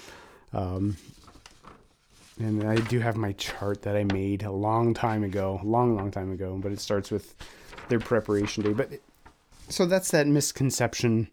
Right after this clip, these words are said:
with the word. Um, it's not a huge deal, you know, it's, it's not a deal breaker in my opinion. Um, for anything, really. It's just something that I wanted to bring up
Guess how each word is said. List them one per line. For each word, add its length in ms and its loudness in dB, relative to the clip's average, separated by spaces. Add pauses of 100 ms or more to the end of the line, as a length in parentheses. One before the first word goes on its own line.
(100)
with 380 0
the 100 2
word. 500 -2 (760)
Um, 340 -8 (1160)
it's 160 0
not 180 2
a 40 -8
huge 340 2
deal, 360 4
you 120 4
know, 100 4
it's, 160 -4
it's 480 -4
not 160 4
a 60 0
deal 260 4
breaker 480 0
in 80 2
my 160 0
opinion. 680 -4 (180)
Um, 380 -10 (1300)
for 220 -2
anything, 460 0
really. 360 -2
It's 260 -8
just 300 -6
something 320 2
that 120 6
I 40 6
wanted 280 4
to 60 -2
bring 240 4
up 220 2